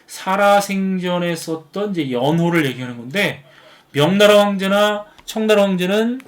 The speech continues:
그 제위 기간 중, 어, 보통 이제 하나의 연호를 썼기 때문에 이 묘호보다는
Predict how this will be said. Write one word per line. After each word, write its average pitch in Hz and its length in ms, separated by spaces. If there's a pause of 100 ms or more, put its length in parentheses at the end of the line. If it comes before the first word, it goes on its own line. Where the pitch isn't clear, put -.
(520)
그 131 280
제위 185 380
기간 160 320
중, 156 320 (400)
어, 120 180
보통 175 300
이제 190 120
하나의 240 520
연호를 165 420
썼기 147 280
때문에 185 500 (220)
이 135 160
묘호보다는 156 920